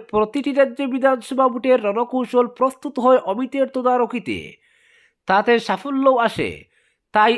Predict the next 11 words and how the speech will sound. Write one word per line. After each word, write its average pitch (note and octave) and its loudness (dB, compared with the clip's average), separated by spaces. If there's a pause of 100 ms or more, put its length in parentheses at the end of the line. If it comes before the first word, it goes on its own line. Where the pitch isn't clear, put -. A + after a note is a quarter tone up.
(140)
আসামেও C#4 2
প্রদেশ A#3+ 2
বিজেপি C4 -2
যতটা A#3 2 (140)
প্রস্তুত C4 -4
হয়েছে C4 2
ভোটের A#3 -2
জন্য, G#3 -4 (760)
স্বরাষ্ট্রমন্ত্রী C4+ -2
এসে C4 0
সব B3+ 2